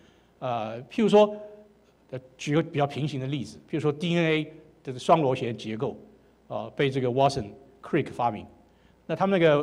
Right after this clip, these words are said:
呃，得诺贝尔奖那个重要论文找不到两页吧，一页多一个文章，所以有人就说，到底是D N A太伟大，还是他们两个人太伟大？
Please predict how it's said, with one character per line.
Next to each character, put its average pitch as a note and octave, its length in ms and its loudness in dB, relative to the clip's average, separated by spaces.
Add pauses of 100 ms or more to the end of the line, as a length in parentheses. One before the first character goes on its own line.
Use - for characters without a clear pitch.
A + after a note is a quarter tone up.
(100)
呃， D3 80 -8
得 D3+ 220 0
诺 F3+ 120 4
贝 E3+ 60 6
尔 D#3+ 120 8
奖 B2 160 0
那 C#3 60 -2
个 C#3+ 80 -2
重 D3+ 200 0
要 D3 100 4
论 D3+ 180 2
文 A2+ 120 -6 (200)
找 G#2+ 180 -4
不 G#2+ 120 -12
到 D#3 100 2
两 G2+ 180 -6
页 A2+ 100 -8
吧， F#2 120 -14
一 A#2+ 120 -8
页 A2+ 100 -6
多 G#2+ 240 -10 (220)
一 G#2+ 60 -18
个 F#2+ 60 -16
文 F#2 160 -20
章， F#2 160 -20 (460)
所 G#3 100 0
以 G3 60 6
有 C#3+ 100 6
人 F3 120 2
就 G3+ 80 0
说， F#3 280 0 (200)
到 G#3+ 100 6
底 C3+ 80 2
是 D#3 180 -4
D F#3+ 280 -2
N F#3+ 80 0
A F#3 100 0
太 F3+ 140 2
伟 G2+ 100 -2
大， G#2+ 200 -4 (300)
还 - 160 -8
是 C3+ 120 -8
他 D3+ 160 -2
们 F3 80 -6
两 A2 100 -6
个 A2+ 60 -10
人 A2+ 80 -6
太 G#2+ 160 -8
伟 F#2 120 -10
大？ A2 140 -14